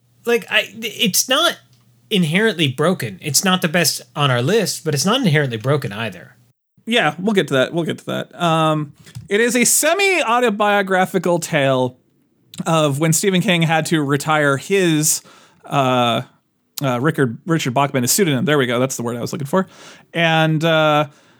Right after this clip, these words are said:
Speaker 2: and hi-, the pseudonym comes to life and starts murdering people, which I'm assuming didn't actually happen. But, uh, Stephen King said it was a stand-in for his, uh, battles against drug addiction. And after this, he got clean.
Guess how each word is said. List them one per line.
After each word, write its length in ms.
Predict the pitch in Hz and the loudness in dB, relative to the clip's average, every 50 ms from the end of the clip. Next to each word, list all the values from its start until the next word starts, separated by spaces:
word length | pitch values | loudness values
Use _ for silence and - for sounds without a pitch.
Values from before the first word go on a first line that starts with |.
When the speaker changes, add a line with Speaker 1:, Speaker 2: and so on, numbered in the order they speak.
| _ _ _ _ _ _ _ _ _ _ - | _ _ _ _ _ _ _ _ _ _ -2
Speaker 2:
and 240 | 165 175 180 180 | 0 2 2 2
hi-, 120 | 185 196 196 | 2 0 0
the 180 | 180 175 190 | 2 0 0
pseudonym 500 | 185 - - 233 220 226 226 226 220 202 | 2 2 2 2 2 2 2 2 0 0
comes 300 | 196 - 226 226 202 - - | 0 0 0 2 2 0 0
to 80 | 226 | 0
life 280 | 214 226 254 302 - - | 2 2 2 0 0 0
and 80 | 190 - | -2 0
starts 240 | - 208 202 - | 2 0 0 0
murdering 320 | 196 208 233 240 190 156 147 | 0 0 2 2 2 2 2
people, 340 | - 151 131 - 127 123 127 | 0 -2 -2 0 -2 0 0
which 280 | 143 139 139 - - - | 0 0 -2 -4 -10 -8
I'm 220 | - 147 139 135 131 | -4 -2 -2 -2 -2
assuming 420 | 131 - - 135 127 127 127 127 | -2 -2 -2 -2 -2 0 -2 0
didn't 160 | 123 135 127 | 0 0 0
actually 280 | 123 123 123 - 143 131 | 0 -4 -4 -6 -4 -2
happen. 360 | 139 131 131 156 151 156 151 | 0 0 0 0 -2 -2 0
But, 320 | 147 151 143 139 135 139 139 | 0 0 0 0 -2 0 0
uh, 140 | 139 135 | 0 0
Stephen 240 | 135 - 208 190 180 | 0 0 0 0 0
King 180 | 170 190 180 165 | 0 -2 -2 -2
said 340 | - - 190 180 175 175 165 | -2 -2 0 0 2 2 0
it 180 | - 160 139 | 0 -2 0
was 220 | 143 160 160 143 151 | 0 -2 0 0 0
a 100 | 147 143 | -2 -2
stand-in 480 | - - 185 185 185 185 185 185 170 | 0 0 0 0 2 2 2 0 0
for 300 | 165 - 180 175 165 170 | -2 -2 -2 0 0 0
his, 380 | 147 156 160 160 151 143 143 143 | 0 0 2 2 2 0 0 0
uh, 140 | 143 135 135 | 0 0 2
battles 340 | 139 156 190 226 226 208 | 2 0 0 0 0 -2
against 260 | 202 190 202 185 - - | -4 -2 -2 -4 -2 -2
drug 200 | 165 170 175 139 | -2 0 0 0
addiction. 400 | 117 123 120 - - 120 113 113 | -2 -2 -4 -4 -6 -6 -6 -4
And 100 | 110 127 | -2 0
after 240 | 135 160 160 - | -2 -2 -2 -2
this, 220 | 135 143 156 160 - | -2 -2 -2 -2 -2
he 120 | - 131 | -4 -2
got 260 | 131 131 135 - - | 0 -2 -2 -2 -4
clean. 500 | - - - 135 131 120 117 120 120 123 | -10 -8 -4 -2 -2 0 0 -2 -4 -6